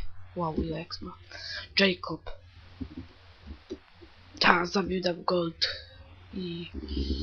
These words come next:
teraz myśli, że świeci. Pożałujesz. Dobra. Aha, kolejny nowy Pokémon.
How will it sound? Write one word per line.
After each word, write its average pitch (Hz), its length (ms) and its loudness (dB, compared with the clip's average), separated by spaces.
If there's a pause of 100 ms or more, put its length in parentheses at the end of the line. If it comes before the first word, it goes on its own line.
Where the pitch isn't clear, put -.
(680)
teraz 170 320 2
myśli, 175 300 4
że 175 60 -2
świeci. - 540 4
Pożałujesz. 165 680 -2 (1200)
Dobra. 175 380 2 (2500)
Aha, 190 380 12
kolejny 196 440 12
nowy 185 240 10
Pokémon. 160 580 12